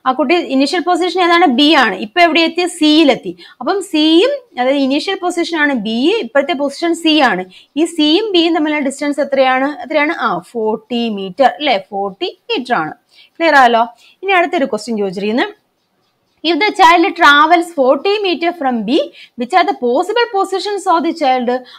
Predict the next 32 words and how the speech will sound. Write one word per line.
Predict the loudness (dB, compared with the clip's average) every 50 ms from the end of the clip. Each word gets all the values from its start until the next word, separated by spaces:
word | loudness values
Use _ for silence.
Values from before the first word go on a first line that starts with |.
| -8 -4
ആ, | -4 -4 -4
ബിയിൽ | -4 -6 -4 -2 0 0 2 0
നിന്നും | 0 0 -2 -4 -4 -4 -2
ഫോർട്ടി | 0 2 2 0 0 -4 -4
മീറ്റർ | -4 -2 -2 -2 -4 -2 0
ട്രാവൽ | 0 2 2 2 2 2
ചെയ്യുന്നുണ്ട്. | 0 -2 -2 -2 -4 -6 -6 -8 -6 -2
ഫോർട്ടി | -2 -2 0 0 -2
മീറ്റർ | -2 -2 -2 -2
ട്രാവൽ | 0 0 0 0 0
ചെയ്യുന്നുണ്ടെന്ന് | 0 0 0 0 -2 -2 -2 -4 -4 -4 -4 -4 -4
പറഞ്ഞാൽ | -4 -2 -4
അപ്പൊ | -2 -2 -2
ഏതൊക്കെ | -2 0 0 -2 -2 -2
പൊസിഷൻസ് | -2 -4 -4 -4 -4 -4 -4 -4 -4 -2 -2
വരാം? | 0 2 2 2 2 0 -2 -8 -18 -20 -10 -6
ആ, | -4 -4
ബിയിൽ | -4 -4 -4 -2 -2 0 0
നിന്ന് | 0 0 0 0
ഇങ്ങോട്ട് | -2 -2 0 2 4 4 4 4 2 0
വരാം, | 0 2 2 0 -2 -4 -8
സിയിലേക്കും | -10 -8 -6 -4 -2 0 0 -2 -2 -2 -2 -2
വരാം, | -2 0 0 -2 -2 -2 -2
അതുപോലെ | -4 -6 -4 -2 -2 0 0 0 0
തന്നെ | 0 -2 -2
എയിലേക്കും | -2 0 0 0 0 0 0 -2 -2 -2 -4 -4 -2
വരാം. | -2 -4 -6 -6 -2
ഫോർട്ടി | -2 -2 0 0 -2
മീറ്റർ | -2 -2 -2 0 0
അല്ല | 2 2
വന്നിരിക്കുന്നത്. | 2 2 0 -2 -4 -4 -4 -6 -4
അപ്പം | -4 -4